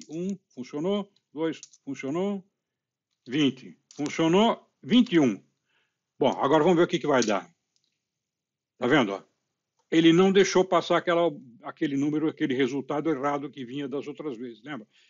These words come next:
Que ele deu aqui um número menos não sei quanto. Isso não acontece mais, porque agora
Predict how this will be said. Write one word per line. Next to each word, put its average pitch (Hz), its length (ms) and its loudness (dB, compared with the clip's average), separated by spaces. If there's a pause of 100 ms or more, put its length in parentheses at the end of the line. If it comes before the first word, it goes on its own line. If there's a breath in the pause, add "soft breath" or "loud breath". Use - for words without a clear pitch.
(140)
Que - 100 -4
ele 131 140 2
deu 135 160 4
aqui 131 180 -2
um 135 120 0
número 107 380 -4 (240)
menos 131 380 2
não 117 80 -4
sei 113 200 -6
quanto. 160 280 -4 (280)
Isso 143 200 -8
não 165 120 0
acontece 165 500 -2
mais, 143 240 -4
porque 151 240 -8
agora 147 440 0